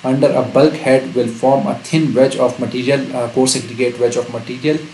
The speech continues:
and must be cut away before next placement. That must be, that weak, uh, weaker material should, must be removed. If not removed, this wedge will not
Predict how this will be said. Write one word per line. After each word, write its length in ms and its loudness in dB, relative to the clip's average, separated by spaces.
and 160 0
must 240 4
be 80 0
cut 260 0
away 200 4
before 340 -2
next 300 -2
placement. 320 -4
That 180 0
must 300 -2
be, 160 -4
that 260 -2
weak, 220 -8
uh, 280 -4
weaker 220 -2
material 320 -4
should, 200 -8
must 260 -2
be 80 -6
removed. 360 -4
If 140 -8
not 220 2
removed, 340 0
this 240 2
wedge 240 2
will 140 0
not 300 0